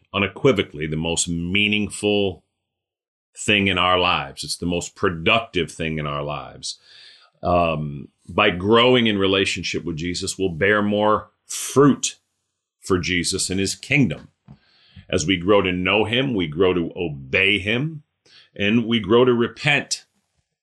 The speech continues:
you know, when we make mistakes, when we fall short. Um, the deeper relationship with Jesus Christ that we have, the more that we will do all these things,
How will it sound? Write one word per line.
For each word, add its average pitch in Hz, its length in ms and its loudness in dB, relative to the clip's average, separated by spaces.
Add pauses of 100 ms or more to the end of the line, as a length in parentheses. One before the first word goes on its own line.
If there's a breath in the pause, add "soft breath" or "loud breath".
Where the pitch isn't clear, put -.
(240)
you 113 100 0
know, 107 160 0
when 110 180 0
we 120 100 2
make 127 220 2
mistakes, - 500 -2
when 92 180 -2
we 101 100 2
fall 113 320 2
short. - 580 -2 (720 soft breath)
Um, 82 340 -2
the 95 100 0
deeper 117 600 2
relationship 104 880 0
with 85 160 -8
Jesus 85 460 -4
Christ 87 400 -4
that - 120 -8
we 85 120 -8
have, 87 340 -2
the 87 80 0
more 98 720 2 (760)
that 98 200 2
we 90 100 0
will 85 180 -4
do 101 240 4
all 85 200 2
these 80 300 -4
things, 78 640 -4